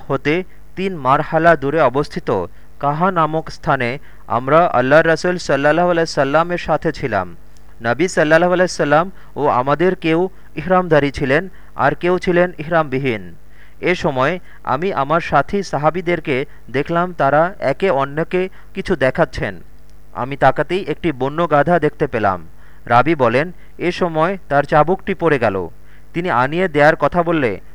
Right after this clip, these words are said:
সকলেই বললেন, "আমরা মুহরিম, তাই এ কাজে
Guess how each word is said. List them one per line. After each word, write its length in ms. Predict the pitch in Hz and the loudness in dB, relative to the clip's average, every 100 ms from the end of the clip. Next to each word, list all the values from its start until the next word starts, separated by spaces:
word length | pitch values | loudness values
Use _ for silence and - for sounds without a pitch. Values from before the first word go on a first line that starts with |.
| - | -4
সকলেই 380 | 135 131 180 196 | -4 0 2 4
বললেন, 400 | 143 120 131 165 - - | 4 2 0 -2 -10 -10
"আমরা 260 | - 147 175 | -6 -2 0
মুহরিম, 480 | 170 160 143 107 87 - - - - - - - - | 0 -2 -2 -2 -8 -14 -14 -14 -14 -14 -14 -14 -6
তাই 200 | 123 131 | 2 2
এ 180 | 143 156 | 2 0
কাজে 380 | 170 165 170 | 2 2 2